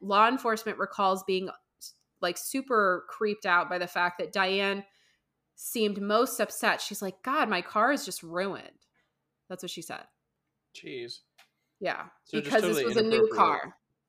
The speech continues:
Speaker 1: Right.
Speaker 2: Yeah.
Speaker 1: Yeah, completely. Um,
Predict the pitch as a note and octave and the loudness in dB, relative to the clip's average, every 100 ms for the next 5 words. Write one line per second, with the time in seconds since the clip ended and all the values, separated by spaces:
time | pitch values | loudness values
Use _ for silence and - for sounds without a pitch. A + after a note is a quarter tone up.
0 | - D4 - D3 F#2+ - G3+ - - _ | 4 4 4 -4 -10 -6 -4 -4 -8 _
1 | A3+ G#3 G3 D3+ C#3 - _ _ _ _ | -8 -2 -2 -2 -6 -12 _ _ _ _
2 | - G#3 G3+ G3 | 2 4 4 0